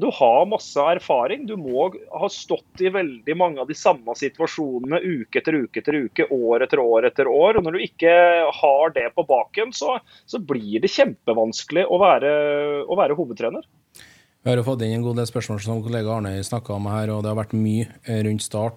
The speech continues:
Speaker 2: deriblant Vegard W på Twitter, eh, spør deg: «Hvem mener du bør ta over som ny startende etter Sindre Kjelmeland?»
Speaker 1: Ja, hvis jeg skal tippe hva en eventuelt ny hovedtrener blir, så vil jeg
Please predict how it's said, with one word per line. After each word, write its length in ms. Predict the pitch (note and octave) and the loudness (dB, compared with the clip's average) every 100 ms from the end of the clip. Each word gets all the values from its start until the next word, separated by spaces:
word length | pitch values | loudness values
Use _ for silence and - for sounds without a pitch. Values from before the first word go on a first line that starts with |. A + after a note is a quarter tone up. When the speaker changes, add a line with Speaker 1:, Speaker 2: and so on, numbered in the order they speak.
| _ A2+ | _ -6
Speaker 2:
deriblant 400 | G#2 G2 G2+ G#2+ | -6 -6 -8 -4
Vegard 380 | A2 G2 G2 G#2+ | -4 -4 -6 -6
W 300 | G2 F#2 F#2+ | -6 -8 -8
på 120 | G#2+ A2 | -6 -6
Twitter, 380 | G2+ G2 G#2 G#2 - | -6 -4 -6 -8 -8
eh, 220 | A#2 A2 G#2+ | -6 -4 -6
spør 380 | - G#2 G2+ G2+ | -4 -4 -4 -4
deg: 300 | G2+ A2+ A#2+ _ _ _ _ - | -4 -4 -8 _ _ _ _ -4
«Hvem 140 | A#2 | -2
mener 160 | A#2 G#2 | -2 -4
du 60 | G#2+ | -4
bør 80 | A2 G#2+ | -4 -4
ta 160 | A#2 | -6
over 180 | F#2+ - | -6 -8
som 160 | - G#2 | -6 -6
ny 80 | G#2 | -6
startende 460 | A2+ F#2+ G2 G#2 | -6 -8 -8 -8
etter 160 | G2+ G2 | -8 -8
Sindre 240 | G#2 G2+ | -6 -6
Kjelmeland?» 480 | G2 G2+ F#2 F#2+ B2 - _ _ _ _ _ _ _ _ _ _ _ _ _ _ _ _ _ _ _ _ - - _ _ _ _ _ _ | -6 -6 -8 -8 -12 -14 _ _ _ _ _ _ _ _ _ _ _ _ _ _ _ _ _ _ _ _ -20 -20 _ _ _ _ _ _
Speaker 1:
Ja, 160 | B2 A#2 A#2+ C3+ C3+ C3+ C3+ C#3 | -6 -4 -2 -2 -2 -4 -6 -4
hvis 160 | C#3+ - | -4 2
jeg 80 | D#3+ | 2
skal 480 | - F3+ E3+ E3+ D#3+ _ - | 6 6 8 4 -2 _ -10
tippe 400 | G#3+ - _ D#3+ | -10 -10 _ 2
hva 140 | C#3+ C#3+ | 4 2
en 80 | C#3+ | 0
eventuelt 720 | D3 D3+ E3 D3+ C#3 D3+ - | -6 -6 0 2 2 0 -6
ny 240 | D#3 C#3 B2+ D3 | -10 -8 -6 -4
hovedtrener 560 | D3+ A2+ G#2+ B2 A#2+ C#3 | -4 -6 -4 -2 -2 0
blir, 240 | G3 A3 | 2 2
så 160 | F#3+ G#3+ | 2 2
vil 160 | |
jeg 80 | A#3+ | 4